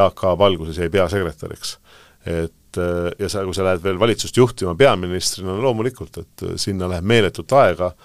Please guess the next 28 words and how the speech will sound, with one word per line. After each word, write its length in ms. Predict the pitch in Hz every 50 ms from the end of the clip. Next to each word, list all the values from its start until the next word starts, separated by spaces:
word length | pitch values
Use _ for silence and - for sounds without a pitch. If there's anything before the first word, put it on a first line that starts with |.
| - - _ _ -
eriti 520 | 104 117 131 135 123 92 - - - 101 92
veel 160 | 98 92 90
Keskerakonna 1000 | 85 113 117 113 - - - 95 87 85 82 80 78 85 85 82 82 82 82 80 76 - _ _ _ -
esimehena 720 | 98 107 104 - 104 87 80 82 82 80 80 80 80 85
Eesti 220 | 90 87 - - 87
Vabariigi 320 | 87 85 85 80 80 80 82
peaminister 600 | 87 117 107 87 82 80 80 80 - - 87 82
olla, 160 | 90 87 85 80
kus 180 | 80 90 - -
sa 60 | 90 82
pead 160 | 87 82 - _
tõestama, 600 | - 123 117 101 85 - - - 92 87 87 87 87 87 - - - - - - -
et 100 | 90 85
sa 200 | - - 98 90
ei 60 | 87 90
vii 160 | 104 98 90
seda 240 | 85 98 87 87 85
riiki 540 | 87 95 95 87 - - - 92 87 87 82 - - - - - _ -
kohe 300 | - 107 104 104 92 87
nagu, 360 | 87 87 87 82 - 95 92 90 90 90 90 85 - - - - - -
äh, 220 | 92 90 87 87 95
Vene 220 | 123 131 117 107
embusesse, 500 | 107 107 95 87 90 85 87 - - - 90 87
mis 160 | 82 - -
oli 240 | 101 101 95 92 87
ju 120 | 87 85 -
see 220 | - 85 85 82 82
Keskerakonna, 1040 | 95 92 - - - 101 95 92 90 82 87 87 87 87 87 87 87 87 87 82